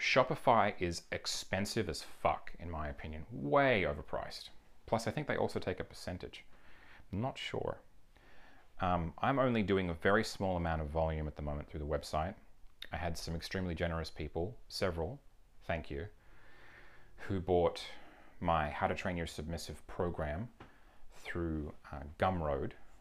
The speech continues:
which I initially chose because it charges no ongoing, uh,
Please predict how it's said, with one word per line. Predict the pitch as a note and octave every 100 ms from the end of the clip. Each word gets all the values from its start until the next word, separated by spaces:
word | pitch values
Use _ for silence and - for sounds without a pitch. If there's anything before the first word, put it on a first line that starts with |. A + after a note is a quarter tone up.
| -
which | F2 F2+
I | F2
initially | G#2 A2 G2 F2
chose | - F2 E2+
because | F2+ E2 F#2 D#2
it | D#2
charges | - F2 F2 E2+ D#2 - - - - -
no | D#2+ E2+ F2+ F#2 F2+ F2 F#2+ - -
ongoing, | F#2+ F2+ E2+ E2 E2 D#2 D#2 D#2 - - - - - - - - - - - - - - - -
uh, | B2 A#2+ A2+